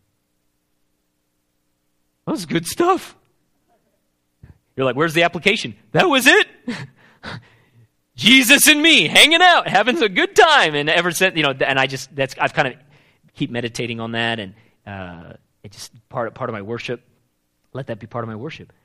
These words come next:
What, what, what's going on? I needed some correction. I needed some revelation from the Lord on who he is, or maybe a part of his word. All right?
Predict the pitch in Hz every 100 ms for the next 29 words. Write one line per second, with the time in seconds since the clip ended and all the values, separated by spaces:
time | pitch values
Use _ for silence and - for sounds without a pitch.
0 | _ _ 185 170 185 180 - 208 202 254
1 | 101 _ _ _ _ _ _ _ _ _
2 | 120 104 - 87 - 90 107 - 165 175
3 | _ _ _ _ _ _ _ _ _ _
4 | _ _ _ 104 104 98 92 90 95 92
5 | 104 113 131 113 113 95 110 139 156 160
6 | 95 104 107 117 113 131 151 131 98 101
7 | 98 110 107 101 98 113 139 151 160 _
8 | _ _ _ _ _ _ _ _ 101 107
9 | 165